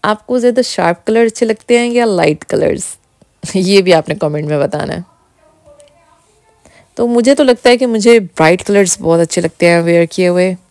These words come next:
लेकिन जब कभी भी मैं लाइट कलर वेयर करती हूँ तो मेरी ज़रूर तारीफ़ होती है। <laughs> पता नहीं ऐसा क्या है, दूसरों को ऐसा लगता है और हमें क्या लगता है।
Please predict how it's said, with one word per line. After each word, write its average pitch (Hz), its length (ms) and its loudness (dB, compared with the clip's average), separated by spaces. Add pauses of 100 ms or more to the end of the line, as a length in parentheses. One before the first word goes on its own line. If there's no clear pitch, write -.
(580)
लेकिन 247 220 -2
जब 254 180 2
कभी 254 220 2
भी 262 120 -2
मैं 269 120 0
लाइट 196 320 4
कलर 240 300 6
वेयर 233 300 4
करती 220 320 -4
हूँ 220 160 -6
तो 220 80 -6
मेरी 208 180 0
ज़रूर 185 260 2
तारीफ़ 165 400 0
होती 156 220 -4
है। - 200 -6 (100)
<laughs> 262 460 2 (320)
पता 277 260 4
नहीं 269 120 -2
ऐसा 254 240 2
क्या 233 160 2
है, 226 40 4
दूसरों 202 360 -2
को 214 80 4
ऐसा 202 200 2
लगता 185 300 -2
है 185 160 -4 (480)
और 175 120 -2
हमें 175 280 0
क्या 180 160 4
लगता 165 300 -2
है। 175 140 -4